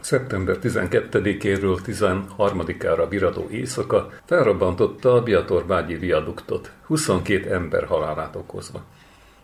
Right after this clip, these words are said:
A magyar történelem első és mindeddig legeredményesebb,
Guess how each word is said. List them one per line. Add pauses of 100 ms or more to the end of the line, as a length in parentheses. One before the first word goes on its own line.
(120)
A
magyar
történelem
első
és
mindeddig
legeredményesebb,